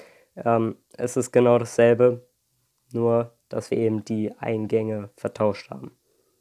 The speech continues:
Dann A or not B, ja, A oder nicht B.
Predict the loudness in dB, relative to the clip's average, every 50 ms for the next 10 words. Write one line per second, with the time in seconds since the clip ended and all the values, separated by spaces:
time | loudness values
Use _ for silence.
0 | _ _ _ _ _ _ _ _ _ _ _ _ _ _ _ _ _ _ _ _
1 | _ _ _ _ _ _ _ _ _ _ _ _ -4 -2 -2 -2 -2 -6 -12 _
2 | _ _ _ _ _ _ _ 2 2 2 2 0 -4 -8 _ 4 4 6 6 4
3 | 2 0 -2 -2 -2 -2 -2 -4 -10 -18 _ _ -2 -2 0 0 -2 -6 -10 _
4 | _ _ _ _ _ _ _ -4 -2 -2 -2 -6 _ _ _ _ _ _ _ 2
5 | 4 4 4 4 0 -4 -2 -2 0 2 2 0 0 -2 -4 -6 -12 -10 _ 2
6 | 2 2 2 0